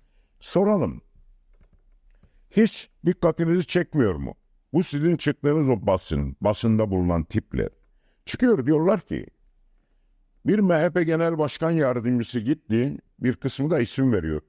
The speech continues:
İzzet Ulvi Yönter diyor. Gitti, hakime dedi ki, "Seni Yargıtay üyesi yapalım, bu olayı kapat." Yani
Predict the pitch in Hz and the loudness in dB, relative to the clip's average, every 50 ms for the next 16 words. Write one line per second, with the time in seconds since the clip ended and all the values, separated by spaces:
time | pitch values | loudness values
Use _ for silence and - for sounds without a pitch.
0 | _ _ _ _ _ _ _ - - 110 101 95 104 110 - - - 95 104 104 | _ _ _ _ _ _ _ -2 -2 0 0 2 0 -2 -2 -2 -2 -2 0 0
1 | 104 101 104 104 107 - - - 110 92 78 69 67 71 87 120 - _ _ _ | 2 2 2 2 2 0 0 -2 -2 -2 -2 -2 -4 -6 -6 -6 -8 _ _ _
2 | _ _ _ _ _ _ - 117 175 208 208 _ - 131 127 135 156 147 - _ | _ _ _ _ _ _ -2 0 0 0 0 _ 0 0 0 0 0 -4 -8 _
3 | _ _ _ _ - 117 127 156 170 165 - 190 185 180 175 139 120 120 120 127 | _ _ _ _ -2 0 0 0 0 0 0 0 0 0 0 0 0 0 0 -2
4 | 180 - - 139 117 98 87 - - _ _ _ _ _ _ _ _ _ - _ | -4 -2 0 0 2 0 0 -4 -10 _ _ _ _ _ _ _ _ _ -20 _
5 | _ _ _ _ _ _ _ _ _ _ _ _ _ _ _ _ _ _ _ _ | _ _ _ _ _ _ _ _ _ _ _ _ _ _ _ _ _ _ _ _
6 | _ - - - - 185 196 180 170 151 151 147 139 139 - 185 190 185 180 160 | _ -6 -2 0 2 4 4 4 2 2 2 0 -2 -2 0 0 0 2 2 2
7 | 151 139 - - 156 147 139 - 156 151 170 196 185 156 147 147 143 139 143 147 | 0 0 2 2 2 2 2 0 0 0 0 0 0 0 0 0 0 0 0 0
8 | 175 180 - - 139 - - 117 - _ _ _ _ _ _ _ _ _ _ _ | 0 0 0 -2 -2 0 0 -2 -2 _ _ _ _ _ _ _ _ _ _ _
9 | _ _ _ _ _ _ _ _ _ _ _ _ _ _ _ _ _ _ _ _ | _ _ _ _ _ _ _ _ _ _ _ _ _ _ _ _ _ _ _ _
10 | _ _ _ _ _ _ _ - _ _ _ _ _ _ _ _ _ _ - 123 | _ _ _ _ _ _ _ -20 _ _ _ _ _ _ _ _ _ _ 2 2
11 | 139 156 160 160 - | 2 4 2 0 -2